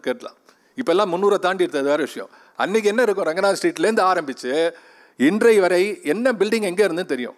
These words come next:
சரி, ஒருத்தர் சொன்னார் என்கிட்ட, "சார், கல்-, நல்லியை பற்றி பேசும்போது, ஆ, அவர் மணி, அவர் வாணிபத்துறை வரலன்னா நிறைய எழுதியிருப்பார்." That is thought also. He is a good writer. மிகப்பெரிய எழுத்தாளர், சிந்தனையாளர்,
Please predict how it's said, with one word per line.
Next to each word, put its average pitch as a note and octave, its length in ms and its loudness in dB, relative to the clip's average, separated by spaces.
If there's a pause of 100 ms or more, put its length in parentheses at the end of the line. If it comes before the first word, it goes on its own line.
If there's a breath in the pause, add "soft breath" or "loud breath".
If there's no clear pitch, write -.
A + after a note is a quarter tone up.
சரி, - 220 -2
ஒருத்தர் G#3 260 2
சொன்னார் A3+ 280 2
என்கிட்ட, F3 220 -2 (640 loud breath)
"சார், F3 140 2 (120)
கல்-, C#3+ 140 0 (260)
நல்லியை G#3+ 320 2
பற்றி F#3+ 160 -2 (100)
பேசும்போது, D#3+ 420 0 (500 loud breath)
ஆ, B2 80 -2 (520)
அவர் A#2+ 260 0
மணி, D3 140 0
அவர் B2 280 -2
வாணிபத்துறை F#3+ 720 2
வரலன்னா F3 380 0 (100)
நிறைய C#3 280 0 (120)
எழுதியிருப்பார்." E3 480 2 (760)
That F3+ 140 0
is F#3+ 80 0
thought D#3+ 220 2
also. B2 240 -6 (320 soft breath)
He C#3 100 2
is D#3 60 2
a C3+ 140 0
good F3+ 180 2
writer. E3 300 2 (360 soft breath)
மிகப்பெரிய F#3+ 480 2
எழுத்தாளர், G3+ 640 2
சிந்தனையாளர், F#3 640 2